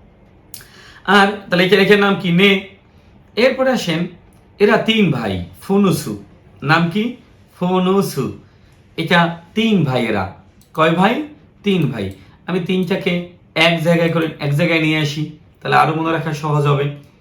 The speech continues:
হ্যাঁ, আরো মনে রাখা সহজ হবে আপনাদের জন্য। তাহলে আমরা একটু কাজ করি,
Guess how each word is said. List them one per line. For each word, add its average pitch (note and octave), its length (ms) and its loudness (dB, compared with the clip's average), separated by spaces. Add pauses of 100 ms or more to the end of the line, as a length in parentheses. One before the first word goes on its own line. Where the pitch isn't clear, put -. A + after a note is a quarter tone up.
(500)
হ্যাঁ, A#3+ 360 -6 (640)
আরো C#3+ 160 -2
মনে D3+ 200 0
রাখা D#3 220 -4
সহজ D3 340 0
হবে C#3+ 260 -2 (480)
আপনাদের C#3 340 -2
জন্য। C#3 460 -6 (1000)
তাহলে C#3+ 680 -2 (3000)
আমরা C3+ 480 -2 (180)
একটু D3 260 -14
কাজ F3+ 340 -4
করি, F3+ 460 -4